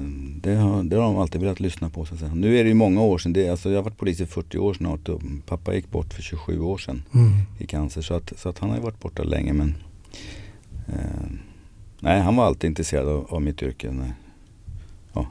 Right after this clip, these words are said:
Speaker 1: så länge han var med där. Men det, det har mamma också varit.
Speaker 2: Mm.
Speaker 1: Och hon är med fortfarande, så vi sitter och pratar om mitt yrke ibland.
Speaker 2: Hade du någon målbild med själva yrket? För på utbildningen så,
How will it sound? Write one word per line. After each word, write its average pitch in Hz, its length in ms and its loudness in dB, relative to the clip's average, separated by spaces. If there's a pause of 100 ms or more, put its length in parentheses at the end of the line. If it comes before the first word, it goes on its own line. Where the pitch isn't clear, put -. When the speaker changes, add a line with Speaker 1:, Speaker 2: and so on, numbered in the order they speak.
Speaker 1:
så 92 100 0
länge 85 160 6
han 71 100 4
var 76 80 2
med 64 220 2
där. 64 280 -2 (180)
Men 69 180 -2
det, - 160 0
det 78 100 -2
har 101 100 0
mamma 73 220 0
också - 200 -8
varit. - 280 -8 (120)
Speaker 2:
Mm. 107 160 6 (380)
Speaker 1:
Och 78 120 -8
hon 120 180 2
är 113 60 0
med 76 180 -2
fortfarande, 64 460 -8
så 67 180 -8 (340)
vi 76 120 -6
sitter - 260 -4
och - 60 -8
pratar 78 280 0
om 76 120 2
mitt 76 180 0
yrke 64 180 0
ibland. 58 220 -4 (1600)
Speaker 2:
Hade 131 280 6
du 131 100 8
någon 127 460 8
målbild 135 680 8 (240)
med 135 540 6 (300)
själva 135 300 6
yrket? 127 300 6
För 143 100 6
på 147 120 6
utbildningen 160 680 8
så, 160 460 8